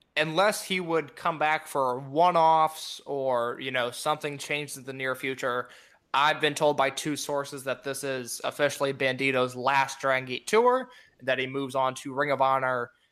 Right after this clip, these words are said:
and pure speculation on this part, but probably New Japan in two thousand nineteen. So my understanding is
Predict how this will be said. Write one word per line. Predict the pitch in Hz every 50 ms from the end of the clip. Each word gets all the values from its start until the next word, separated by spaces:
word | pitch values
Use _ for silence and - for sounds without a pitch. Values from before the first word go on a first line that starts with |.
| _ _ _ -
and | 131 127 123 120 120 120 117 120 - -
pure | - - 170 165
speculation | 160 - - 151 147 - 147 147 147 143 139 -
on | 135 135
this | 139 135 135
part, | - - 139 131 131
but | 131 120 -
probably | - - - 147 139 143 139 131 131 139 131
New | 131 131 131 131
Japan | 127 135 - - 127 123
in | 120 117
two | - - 123
thousand | 123 120 120 - 120
nineteen. | 120 120 120 117 - - 139 131 127
So | 120 - - 123 117 120 120 123 113 _ _ _ _ _ _
my | - 147 160 165
understanding | 165 151 147 - - 151 143 139 135 127
is | 127